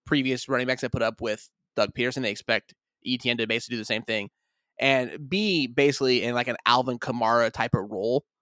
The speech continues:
which, you know, be the number one runner, um, you know, the second or third pass catching option in the offense. So, yeah, I think E T N, I would, I,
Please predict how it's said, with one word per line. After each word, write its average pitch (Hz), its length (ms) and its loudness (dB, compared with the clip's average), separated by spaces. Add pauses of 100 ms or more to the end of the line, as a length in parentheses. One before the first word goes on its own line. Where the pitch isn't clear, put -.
(500)
which, 123 440 -2
you 127 140 -2
know, 104 200 -4
be 113 460 -6
the 110 260 -6 (140)
number 131 300 0
one 110 140 -2
runner, 135 500 2 (260)
um, 101 480 0
you 127 100 -4
know, 107 40 -2
the 98 80 -8
second 127 320 -2
or 123 100 -2
third 117 380 -2
pass 117 260 2
catching 120 320 -4
option 113 280 -2
in 123 60 -6
the 113 80 -4
offense. 104 520 -4 (440)
So, 135 280 6
yeah, 123 340 6
I 139 120 6
think 156 200 4
E 151 140 0
T 139 180 0
N, 131 340 0 (1120)
I 143 140 6
would, 175 260 8
I, 131 120 0